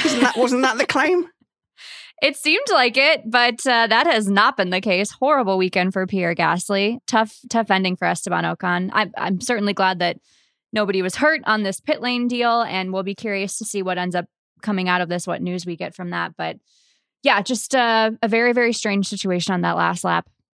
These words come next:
Speaker 2: Were there any other teams you wanted to talk about? Anything that we didn't hit already?
Speaker 1: Well, I think, you know, there was a,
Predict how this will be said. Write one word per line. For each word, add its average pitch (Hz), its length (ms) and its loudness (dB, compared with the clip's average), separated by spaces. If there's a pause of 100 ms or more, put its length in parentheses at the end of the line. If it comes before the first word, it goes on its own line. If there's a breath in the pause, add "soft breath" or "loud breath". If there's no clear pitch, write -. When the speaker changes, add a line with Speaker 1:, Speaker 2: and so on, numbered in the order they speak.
(280)
Speaker 2:
Were 214 60 -4
there 240 80 0
any 285 160 2
other 285 160 0
teams 320 280 0
you 320 60 0
wanted 330 200 0
to 330 80 -4
talk 320 180 2
about? 330 160 2
Anything 269 300 0
that 262 100 0
we 247 100 0
didn't 262 220 0
hit 285 260 -2 (140)
already? 269 420 0 (560)
Speaker 1:
Well, 254 100 10
I 240 80 10
think, 220 240 2
you 196 60 2
know, 180 80 4
there 151 160 2
was 139 220 2
a, 117 260 2